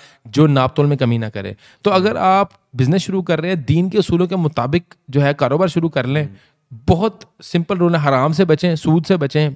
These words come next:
Speaker 1: बस यही है हमारा, और कुछ भी नहीं है। नापतोल में कमी ना करें, फरेब ना करें, मकर ना करें, झूठ ना बोलें। ये वो चीज़ें हैं जिससे आपको भी एडवांटेज मिलेगा, आपकी क्रेडिबिलिटी भी एनहांस होगी।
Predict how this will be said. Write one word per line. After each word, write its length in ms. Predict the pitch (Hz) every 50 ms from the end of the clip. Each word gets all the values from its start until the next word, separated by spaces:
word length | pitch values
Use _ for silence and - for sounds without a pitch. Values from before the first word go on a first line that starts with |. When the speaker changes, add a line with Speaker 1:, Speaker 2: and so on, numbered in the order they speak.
| - -
Speaker 1:
बस 160 | 143 147 135
यही 260 | 139 160 190 208 185 143
है 100 | 110 107
हमारा, 260 | 110 107 104 113 -
और 220 | - 165 185 208
कुछ 180 | 202 208 175 160
भी 120 | 190 202
नहीं 180 | 170 135 117 110
है। 160 | 104 104 110
नापतोल 340 | 139 151 156 160 - 190 185
में 100 | 185 170
कमी 200 | - 151 165 180
ना 100 | 185 180
करें, 220 | 170 170 165 170
फरेब 300 | 156 - 131 139 156 160
ना 80 | 175 170
करें, 180 | 170 170 170
मकर 260 | 160 147 139 - 165 160
ना 100 | 175 165
करें, 180 | 156 156 160
झूठ 260 | 156 131 123 120 -
ना 60 | 143 139
बोलें। 300 | 131 120 110 107 110 110 - - - - _ _ 139
ये 180 | 135 143 196
वो 220 | 214 175 170 208 214
चीज़ें 220 | - 190 165 180
हैं 80 | 220 214
जिससे 220 | 196 165 - 220
आपको 320 | 208 185 185 170 - 220 220
भी 140 | 226 233
एडवांटेज 380 | 220 185 180 175 165 151 185 165
मिलेगा, 260 | 175 180 196 202 214
आपकी 120 | 196 202 208
क्रेडिबिलिटी 420 | 175 180 175 180 190 196 190 196
भी 100 | 185 202
एनहांस 360 | 185 170 160 143 135 139 -
होगी। 280 | 135 123 123 123 117